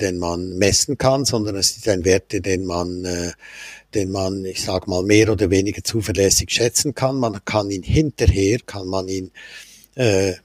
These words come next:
ich sag mal, annähernd berechnen. Man hat nie einen vollständigen Datensatz. Man misst ja nicht die ganze Bevölkerung, nicht? Das sind immer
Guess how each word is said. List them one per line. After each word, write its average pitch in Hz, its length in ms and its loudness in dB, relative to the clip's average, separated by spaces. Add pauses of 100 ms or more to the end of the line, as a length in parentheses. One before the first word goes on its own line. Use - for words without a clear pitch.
ich 101 180 -8
sag 92 220 -2
mal, 90 160 -2
annähernd 127 560 4
berechnen. 123 560 4
Man 98 160 -2
hat 98 200 2
nie 113 480 2
einen 110 280 0
vollständigen 107 720 0
Datensatz. 95 640 2
Man 92 160 -2
misst 95 240 -2
ja 92 80 -2
nicht 92 200 -6
die - 60 -14
ganze 92 320 -2
Bevölkerung, 92 680 -2
nicht? 98 260 -10
Das 98 80 -2
sind 98 160 -6
immer 110 260 2